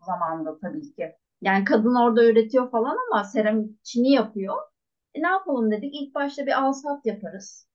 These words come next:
Sonra, e, öğreniriz bir şekilde, üretiriz ve kendi ürünlerimizle,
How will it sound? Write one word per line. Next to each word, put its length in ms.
Sonra, 640
e, 160
öğreniriz 800
bir 60
şekilde, 600
üretiriz 680
ve 360
kendi 280
ürünlerimizle, 1040